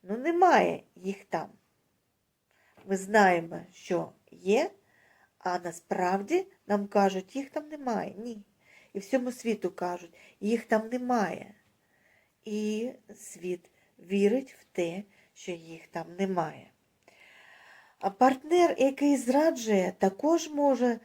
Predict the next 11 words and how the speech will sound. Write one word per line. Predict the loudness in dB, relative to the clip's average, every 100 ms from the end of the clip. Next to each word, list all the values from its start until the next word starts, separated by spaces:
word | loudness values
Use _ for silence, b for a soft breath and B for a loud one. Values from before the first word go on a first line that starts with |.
| b
сказати: | -20 -2 0 4 4 4 2
"Ні, | 2 -2 -4 -4 -6 -6
це | -2 -2
неправда", | -2 -4 0 0 0 -6 B B B
навіть | 2 2 2 -2
після | -12 -2 -2
того, | 2 2 2 0
як | 0 -2
його, | -6 -6 -6 -8 b b b 0
е, | 4 4
зловили. | 4 2 6 6 6 2